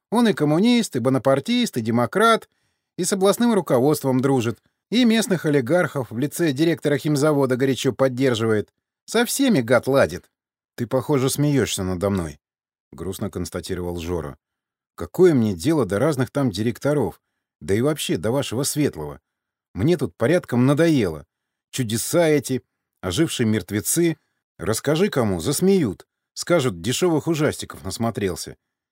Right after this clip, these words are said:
И главное, для чего всё это затеяно? Кому нужно и зачем? Вот чего я до сих пор не могу понять. Смена власти в одном отдельно взятом городишке? Ну и что? Поддержание жизнеспособности?»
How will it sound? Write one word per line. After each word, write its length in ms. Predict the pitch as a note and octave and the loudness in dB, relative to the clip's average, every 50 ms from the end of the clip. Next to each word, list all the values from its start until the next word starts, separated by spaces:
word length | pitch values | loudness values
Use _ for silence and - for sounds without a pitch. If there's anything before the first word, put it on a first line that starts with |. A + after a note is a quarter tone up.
| _ _ - | _ _ -12
И 80 | F#2 | -10
главное, 520 | F2 E2+ A#2 D3+ F#3 F3+ D3 A#2 G2+ F#2+ E2+ | -4 0 2 2 4 4 2 0 -2 -2 -4
для 160 | D#2 F2+ G#2+ | -6 -6 -6
чего 360 | - - C#3 D3 D#3 F3 E3+ | -4 -2 -2 0 0 0 0
всё 220 | B2+ - - C#3 D3 | -2 -2 -2 -2 -2
это 160 | B2+ B2 B2 | 0 -2 -2
затеяно? 680 | A#2 A#2 D#3 D3+ - - E3 D3+ A#2+ G2+ E2+ D#2 C#2+ D2 _ _ _ _ _ _ _ _ _ _ _ | 0 0 0 -2 -2 -2 0 0 0 0 -2 -6 -10 -16 _ _ _ _ _ _ _ _ _ _ _
Кому 280 | - G2+ A#2+ D3+ E3+ F3 | -2 0 2 2 2 4
нужно 500 | E3+ F#3 F#3+ E3+ B2 G2+ F#2+ F2 F2 F#2+ | 4 4 4 4 2 0 -4 -4 -4 -4
и 60 | A2 | -2
зачем? 600 | G#2+ C3+ E3 D#3 - - - F#3 D#3 A2 E2+ - - _ _ _ _ _ _ _ _ - | -2 -2 -2 -2 -2 -2 0 2 2 0 0 -4 -10 _ _ _ _ _ _ _ _ -12
Вот 280 | E2 F2 D#3+ E3 D3+ | -4 -2 -2 -2 -2
чего 360 | - - - C3+ D3 D#3+ E3+ D#3 | -2 -4 -2 0 0 2 2 2
я 80 | B2+ | 2
до 100 | G#2+ B2+ | 2 0
сих 220 | A#2+ - D3+ - - | -2 -4 -4 -4 -2
пор 200 | - D#3 B2+ G2 | -2 0 0 0
не 80 | G2 | 0
могу 240 | G#2+ A#2 B2 A#2 C3 | -2 -2 -2 -4 -4
понять. 520 | A2+ - C#3 D3 C#3+ A#2 G2 E2 - _ _ _ _ _ _ | -2 0 0 0 0 0 -2 -4 -10 _ _ _ _ _ _
Смена 400 | - - - G#2+ C#3 D#3 D#3 D3+ | -12 -6 -2 0 0 2 2 2
власти 400 | C#3+ D#3 E3+ F3+ F3 - - G#2 | 0 2 0 0 0 -2 -4 -4
в 80 | F2+ G2 | -2 -2
одном 360 | G#2+ A2 B2+ D#3 E3+ D#3 C#3+ | 0 0 2 2 2 2 2
отдельно 420 | C3 A#2+ G#2+ G2+ C#3 D3+ D3 C#3+ | 0 0 -2 -2 -2 0 0 0
взятом 340 | B2+ G#2+ C3+ D#3+ C#3+ D3 C#3 | 0 0 -2 -2 -2 -2 0
городишке? 680 | A#2 C3 C#3+ D#3 D#3+ D#3 F#3+ G#3 - - - - D2+ - _ _ _ _ - | 2 2 2 2 2 0 -2 -2 -4 -4 -8 -12 -16 -16 _ _ _ _ -8
Ну 200 | - G2+ A2+ G#2+ | -4 -2 -2 -2
и 40 | |
что? 420 | G2 - - - - B2+ D3 C#3+ C3 _ _ _ _ _ _ _ _ _ _ _ | -2 -4 -4 -2 0 0 0 -2 -4 _ _ _ _ _ _ _ _ _ _ _
Поддержание 720 | - F#2+ E2 G2+ G#2 G2+ - C#3+ E3 E3+ D#3+ D#3 D3 C3+ | -6 -4 -2 -2 -2 0 2 2 2 2 2 2 0 0
жизнеспособности?» 1080 | A#2 G#2 A#2 A2+ C3+ C#3+ - - C#3 C3 - - G3 G3+ E3+ C3 G2+ - - - D2 - | 0 0 -2 0 -2 -2 -2 0 -2 -2 2 2 2 2 2 2 0 -2 -6 -10 -12 -14